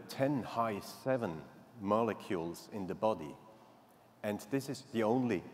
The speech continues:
what we use. But we do know that ten high sixty molecules are pharmaceutically efficient. Imagine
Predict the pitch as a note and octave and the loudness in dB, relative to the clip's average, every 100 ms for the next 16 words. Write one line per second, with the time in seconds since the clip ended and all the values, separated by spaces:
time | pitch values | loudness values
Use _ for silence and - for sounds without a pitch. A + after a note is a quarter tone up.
0 | G#2 G#2 - G2+ F2+ C3 A2 - - - | 0 0 0 -2 4 6 6 2 -8 -14
1 | - - - - - - A2 - D#3 D3 | -20 -20 -20 -20 -20 -2 -2 0 -2 -2
2 | F3+ C#3 G#2 F2+ D2 - - G#2 - - | 0 4 4 2 -2 -8 -4 -4 -4 -6
3 | C#3 C#3+ A#2 - - B2+ F#2+ - - - | -2 0 -2 -4 0 0 0 -6 -6 -4
4 | - - - G2 D2 - - G#2+ G#2 F2+ | -4 -8 -8 -6 -6 -10 -4 2 2 2
5 | - - E2+ D#2+ - - - - - G#2 | -4 -4 -4 -4 -10 -18 -20 -8 2 4
6 | F#2+ - G2+ G2 - C3 C3 A2+ - F#2 | 4 2 0 0 -4 -4 -4 -6 -6 -6
7 | D#2+ - B2 - - - - - - - | -4 -6 -6 -8 -12 -16 -20 -20 -20 -20
8 | - - - - - - - - - - | -20 -20 -20 -20 -20 -20 -20 -20 -20 -20
9 | - - - - - - B2 B2+ E3 C3+ | -20 -20 -20 -20 -10 2 8 10 10 6
10 | F#2+ | 0